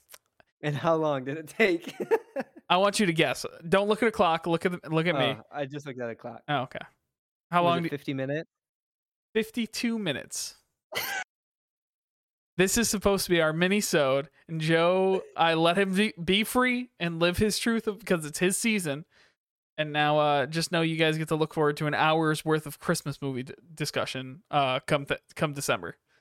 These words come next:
Speaker 1: It's gonna be, come Thanksgiving, you were gonna say.
Speaker 2: <laughs> I say that because Katie already said her Thanksgiving plans include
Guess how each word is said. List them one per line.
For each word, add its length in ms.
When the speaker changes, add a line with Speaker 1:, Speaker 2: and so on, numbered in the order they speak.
Speaker 1:
It's 100
gonna 180
be, 120
come 260
Thanksgiving, 640
you 120
were 100
gonna 180
say. 300
Speaker 2:
<laughs> 440
I 140
say 240
that 180
because 260
Katie 320
already 260
said 300
her 220
Thanksgiving 500
plans 340
include 540